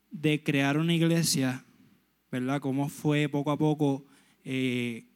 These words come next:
desarrollando estrategias, qué le funcionaba, qué no. Porque este muchacho es de Brasil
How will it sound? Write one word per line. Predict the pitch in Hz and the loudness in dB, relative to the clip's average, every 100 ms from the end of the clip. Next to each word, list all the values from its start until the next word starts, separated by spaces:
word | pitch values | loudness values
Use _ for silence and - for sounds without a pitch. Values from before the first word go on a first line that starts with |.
| - | -8
desarrollando | 139 - 139 127 123 135 | -4 -2 -2 -2 -2 -4
estrategias, | - 156 143 156 160 156 143 139 | -2 -2 -2 -4 -2 -2 -2 -4
qué | - 135 143 | -6 -6 -4
le | |
funcionaba, | 151 165 151 147 147 147 | -2 -2 0 -2 -2 -4
qué | 139 151 | -4 2
no. | 165 185 - - _ _ _ | 2 0 -8 -20 _ _ _
Porque | 143 139 | -4 -4
este | 139 | -2
muchacho | 165 175 190 185 - 139 135 _ _ _ _ _ _ _ | 0 0 0 0 -2 -4 -6 _ _ _ _ _ _ _
es | - 131 139 151 | -4 0 0 0
de | 160 | 2
Brasil | 165 170 170 131 - | 2 2 0 -4 -6